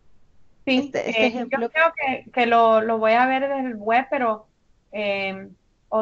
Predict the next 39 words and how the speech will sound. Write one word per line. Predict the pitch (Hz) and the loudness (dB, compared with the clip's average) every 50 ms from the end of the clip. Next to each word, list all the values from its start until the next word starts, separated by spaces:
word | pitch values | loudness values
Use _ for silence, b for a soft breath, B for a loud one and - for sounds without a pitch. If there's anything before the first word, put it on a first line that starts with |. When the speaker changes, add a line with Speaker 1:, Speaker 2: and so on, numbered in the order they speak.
| 214 214 | -4 -4
Speaker 1:
o | - 220 | -6 -4
del | 214 220 208 214 | -4 -4 -4 -6
Excel, | 214 - - - 269 247 214 196 190 - | -8 -12 -8 -4 -2 -2 -2 -2 -6 -4
Speaker 2:
Del | 262 302 302 294 | 0 2 2 2
Speaker 1:
pero | 269 208 | 2 2
Speaker 2:
Excel, | - 330 302 247 208 202 | 2 2 2 2 2 0
si | - 269 - | -2 -6 -2
Speaker 1:
para | |
Speaker 2:
quieres. | 269 247 220 202 233 220 | 0 0 2 2 2 0
Speaker 1:
que | 220 - - - - | -2 -6 -10 -12 -2
vean. | - 285 269 247 269 | 0 0 2 4 4
Speaker 2:
Igual | 262 269 269 | 4 4 4
les | 285 285 262 | 2 0 0
digo | 277 302 285 285 294 - | 0 -2 0 0 0 2
que | - 302 - - | 0 -2 0 0
esto | 240 254 240 - - 269 254 | -2 -2 -2 -4 -8 -8 -8
ya | 226 247 254 247 | -6 -4 -4 -4
también | - 247 247 247 240 247 | -4 -4 -6 -4 -6 -6
estará | 254 - 262 233 214 - | -6 -2 -2 -2 -2 -2
publicado | 214 220 233 240 - - 202 190 196 - | -4 -8 -6 -8 -4 -2 0 -2 0 -2
para | 233 233 240 | -2 -4 -4
que | - - 226 202 - | -2 -2 -4 -4 -2
hoy | - 214 214 220 220 | -2 -2 -2 -2 -2
apenas | 220 - 247 233 240 240 226 | -4 -4 -6 -6 -6 -8 -8
ustedes | - - - 196 202 - | -10 -6 -4 -4 -4 -4
terminen | 247 233 226 202 202 208 | -6 -8 -8 -10 -6 -6
la | 220 240 | -6 -4
sesión | - 233 - - 202 196 202 | -6 -8 -8 -6 -6 -6 -6
lo | 202 - | -6 -4
puedan | - 226 226 226 226 233 220 | -4 0 2 2 2 2 2
ver. | 202 220 262 - B B B B B B B - | 2 2 2 0 B B B B B B B -12
Y | - 254 254 262 285 294 294 285 247 _ - - | -6 -4 -2 0 2 2 2 0 0 _ -14 -8
primero | - 214 220 208 202 208 | -6 -6 -4 -2 -4 -2
pues | 240 247 - | -4 -4 -4
que | 254 | -2
nos | 226 208 196 | -2 -2 -2
lo | 190 | -4
explique | - - 208 208 - - 220 220 233 | -6 -6 -8 -6 -2 0 0 2 2
Lisette | 240 254 240 - - 233 277 - | 0 0 -2 0 2 2 2 0